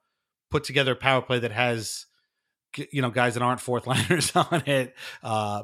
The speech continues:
because, you know, they have to now, you know, with whatever it is, what is it, like, fourteen games left? They need to prepare for the playoffs. And like you said, you know,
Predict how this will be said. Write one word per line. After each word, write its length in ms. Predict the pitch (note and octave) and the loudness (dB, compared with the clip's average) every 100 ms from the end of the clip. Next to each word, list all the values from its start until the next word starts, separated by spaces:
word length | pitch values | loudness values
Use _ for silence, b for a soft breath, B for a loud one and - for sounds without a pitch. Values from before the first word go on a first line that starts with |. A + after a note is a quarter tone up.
| A2+ | -8
because, 640 | A#2+ C#3+ B2+ A#2 G#2+ - | 0 2 4 2 -4 -6
you 80 | D#3+ | -2
know, 180 | B2 A2+ | -2 0
they 80 | D3 | 0
have 240 | B2+ D#3+ F3 | 4 2 2
to 160 | E3+ D3 | -4 2
now, 500 | C#3+ G3+ A3 F3 D3 D#3+ | 4 4 4 -2 -8 -6
you 120 | E3 | -2
know, 100 | C#3 | 0
with 220 | C3 C3+ | 0 -2
whatever 280 | C3+ C#3+ C#3+ | 0 0 0
it 80 | C#3+ | 0
is, 200 | C3 A#2+ | -2 -4
what 100 | F3 | -8
is 100 | A2 | -8
it, 60 | |
like, 160 | F2+ F#2 - - | -10 -14 -18 -16
fourteen 340 | C#3 C#3 D3+ C#3+ | -12 -10 -8 -4
games 280 | D3 C#3+ | -4 -2
left? 180 | D3 D3 - b b b | -2 -4 -6 b b b
They 80 | C3+ | 0
need 120 | D3+ | 2
to 60 | G#3 | 0
prepare 280 | G3 F3+ E3+ | 0 2 2
for 80 | D#3 | 0
the 80 | |
playoffs. 440 | - D3 A#2 F2+ - | -2 -2 -2 -4 -12
And 80 | G#2 | -12
like 160 | A2 | -12
you 60 | A#2+ | -6
said, 420 | - F3 A#2+ G2+ _ b b b _ | 2 4 4 -4 _ b b b _
you 120 | - B2 | -6 -4
know, 180 | G#2+ | -6